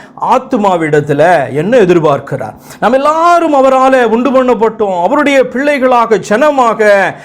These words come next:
அவருடைய சிருஷ்டிகளாக நாம காணப்படுகிறோம். நம்முடைய ஆத்துமாவிடத்துல, தன்னுடைய சாயலும் ரூபமுமாக உண்டாக்கப்பட்ட இந்த மனிதனிடத்துல அவர் என்ன எதிர்பார்க்கிறார்? மூன்று காரியங்களை நான் உங்களுக்கு சொல்லுகிறேன். சங்கீதம் எண்பத்தி ஒன்பதாவது அதிகாரம்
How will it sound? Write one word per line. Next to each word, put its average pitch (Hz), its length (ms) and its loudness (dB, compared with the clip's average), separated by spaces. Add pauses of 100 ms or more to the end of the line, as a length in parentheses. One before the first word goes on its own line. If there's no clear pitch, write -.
அவருடைய 247 340 0 (120)
சிருஷ்டிகளாக 302 840 0
நாம 277 220 2
காணப்படுகிறோம். 220 1000 0 (220)
நம்முடைய 247 360 0
ஆத்துமாவிடத்துல, 208 1200 0 (220)
தன்னுடைய 175 380 0 (100)
சாயலும் 185 540 0
ரூபமுமாக 190 600 2
உண்டாக்கப்பட்ட 190 840 -2
இந்த 175 220 0
மனிதனிடத்துல 180 800 0 (200)
அவர் 143 200 -4
என்ன 180 220 0
எதிர்பார்க்கிறார்? 151 840 0 (180)
மூன்று 202 540 2
காரியங்களை 165 560 0
நான் 156 160 -4
உங்களுக்கு 156 380 -4
சொல்லுகிறேன். 151 520 0
சங்கீதம் 247 480 0
எண்பத்தி 240 420 -2
ஒன்பதாவது 202 680 0
அதிகாரம் 156 680 -2